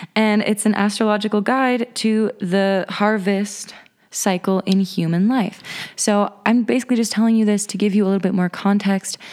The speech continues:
to what I may be referencing now. I'm definitely might be looking into doing a more longer form episode about the astrological houses, but I do really recommend it's something to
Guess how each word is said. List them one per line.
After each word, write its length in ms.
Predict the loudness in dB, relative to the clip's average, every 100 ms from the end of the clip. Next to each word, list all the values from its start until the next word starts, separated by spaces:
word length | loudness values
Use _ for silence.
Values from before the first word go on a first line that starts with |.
| -20 -6 0
to 100 | 2
what 160 | 2
I 80 | 2
may 160 | 2 2
be 100 | 2
referencing 600 | 0 0 0 0 0 2
now. 500 | 2 2 2 0 -2 -10 -16 -16 -4
I'm 340 | 0 2 2
definitely 320 | 2 0 0 2
might 180 | 2
be 140 | 2 0
looking 260 | 2 2
into 160 | 2 0
doing 260 | 0 0 0
a 80 |
more 220 | 0 0 0
longer 360 | 0 2 0
form 280 | 0 0 0
episode 420 | -2 -4 -2 -2
about 280 | 0 -2 -2
the 120 | -4
astrological 600 | -4 -4 -2 -2 -2 -4 -4
houses, 540 | 0 0 2 0 0
but 160 | -2 -2
I 60 |
do 140 | -2 0
really 220 | 2 2
recommend 400 | 0 0 0 0
it's 100 | -2
something 300 | -4 -4 -4
to 320 | 0 0